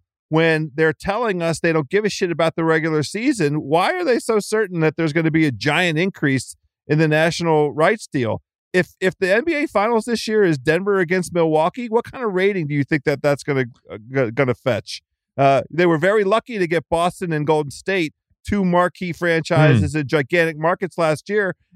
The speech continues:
Speaker 1: and they celebrated the fact that there was a twenty-two percent increase in overall viewership of that,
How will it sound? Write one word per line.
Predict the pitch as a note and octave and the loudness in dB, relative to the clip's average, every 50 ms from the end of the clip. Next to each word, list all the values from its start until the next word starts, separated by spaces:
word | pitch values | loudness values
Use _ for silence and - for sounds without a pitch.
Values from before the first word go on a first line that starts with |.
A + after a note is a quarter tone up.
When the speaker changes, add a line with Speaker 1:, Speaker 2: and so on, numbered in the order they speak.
| - _ - | -18 _ -2
Speaker 1:
and | E3 E3+ | 0 2
they | F3+ E3+ | 2 0
celebrated | D#3 - G#3 G3 A3 A3 F3 G3 F#3 E3+ E3+ D#3 | 0 0 -2 0 0 0 0 0 -2 -2 -2 -4
the | E3 | -4
fact | D3 - E3+ E3+ D#3+ - | -2 0 -2 -2 -2 -4
that | D#3 D3 | -6 -4
there | E3 E3+ | -2 0
was | E3 D3+ D#3 | 0 0 0
a | D3 | -2
twenty-two | - - - E3 F3 E3+ D3+ - F3 D3+ | -4 -4 -6 -4 -4 -4 -4 -6 -8 -6
percent | - D3+ - E3 D#3+ D3+ D#3+ | -6 -6 -2 0 0 0 0
increase | F#3 G3+ F#3 - F3 D#3 D3 D3 C#3 - - - _ _ _ _ _ _ | -2 -2 -4 -2 -2 0 0 0 -2 -4 -10 -20 _ _ _ _ _ _
in | - D#3 D#3 D#3 D#3 D#3 D#3 - | 0 2 2 4 2 0 0 2
overall | D#3+ E3+ E3+ D#3 E3+ D#3+ D#3 D#3 D#3 D3 | 2 2 2 2 2 2 4 2 2 0
viewership | C#3 D3+ F#3+ A#3 C4+ A#3+ A#3+ - - F3 - D#3+ | 0 -2 -2 -2 -2 -4 -6 -2 -4 -4 -2 -2
of | D3 C3+ | -4 -2
that, | D3 D#3 D#3 D#3 | 0 0 0 -2